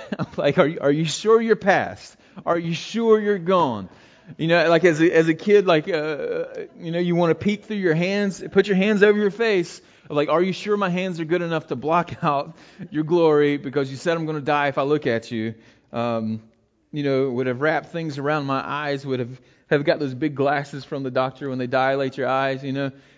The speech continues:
Like, I want protection. I don't wanna be able to see that.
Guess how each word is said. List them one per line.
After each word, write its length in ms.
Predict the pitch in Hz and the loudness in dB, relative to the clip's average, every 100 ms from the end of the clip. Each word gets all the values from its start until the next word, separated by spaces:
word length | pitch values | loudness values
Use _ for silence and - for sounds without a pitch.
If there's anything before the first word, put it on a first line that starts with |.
| _ - | _ -6
Like, 280 | 110 113 - | -6 -6 -4
I 120 | 135 | -2
want 340 | 156 160 - | -2 -4 -8
protection. 500 | - 135 156 156 127 | -14 -6 -4 -4 -4
I 60 | 110 | -4
don't 140 | 135 | -4
wanna 160 | 156 143 | -6 -6
be 80 | 139 | -6
able 120 | 123 | -6
to 100 | 131 | -10
see 260 | - 165 180 | -12 -10 -8
that. 240 | 107 85 | -8 -10